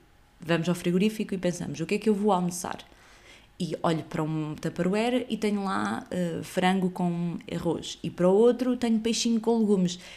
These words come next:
E de repente como frango com arroz e não foi a melhor escolha do dia. E nós somos seres humanos. Claro que estamos a colocar em perspectiva coisas completamente diferentes, mas um juiz é um ser humano, portanto ele também tem direito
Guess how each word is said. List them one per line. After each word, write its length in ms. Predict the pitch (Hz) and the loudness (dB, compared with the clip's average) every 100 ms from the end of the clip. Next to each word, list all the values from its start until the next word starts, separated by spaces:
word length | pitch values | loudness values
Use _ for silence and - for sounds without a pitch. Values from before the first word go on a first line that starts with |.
| - - - - | -18 -20 -20 -8
E 80 | 190 | -8
de 80 | - | -8
repente 400 | - 254 202 180 | -2 2 2 2
como 260 | 180 175 | 2 4
frango 360 | 175 196 185 175 | 2 -2 0 0
com 180 | 160 165 | 0 -2
arroz 600 | 180 233 277 277 - - - | 2 4 4 0 -8 -12 -8
e 240 | 247 254 247 | 0 2 4
não 120 | 262 | 2
foi 160 | 262 262 | 2 4
a 40 | |
melhor 160 | 254 247 | 4 4
escolha 300 | 254 254 262 | 2 0 2
do 120 | 262 | 2
dia. 300 | 254 208 - - | 0 0 -6 -12
E 80 | 147 | -12
nós 140 | 143 | -10
somos 180 | - - | -10 -8
seres 200 | 139 151 | -8 -4
humanos. 440 | 180 151 147 - - | -4 -4 -8 -16 -18
Claro 260 | - 170 | -4 -4
que 260 | 175 180 143 - - - - _ - | -2 -2 -2 -6 -20 -20 -20 _ -14
estamos 240 | - 160 160 | -4 -2 -2
a 20 | |
colocar 300 | 165 160 160 | -4 -2 -2
em 40 | |
perspectiva 420 | 160 - 160 165 165 | -2 -4 -2 -2 0
coisas 260 | 165 165 | -2 -2
completamente 580 | - 170 165 160 165 165 | -4 -6 -4 -4 -4 -4
diferentes, 400 | 196 202 156 - - _ | -6 -4 -6 -8 -20 _
mas 180 | 226 175 | -4 -2
um 80 | 156 | -2
juiz 240 | 151 147 | -2 -2
é 60 | 156 | -4
um 80 | 165 | -4
ser 200 | - 185 | -4 -2
humano, 300 | 190 160 160 - | -2 -4 -8 -16
portanto 220 | - 135 | -16 -14
ele 80 | 135 | -4
também 300 | 165 160 156 | -2 -2 -4
tem 280 | 175 156 - - | -4 -4 -4 -4
direito 400 | 170 151 151 | -2 0 -4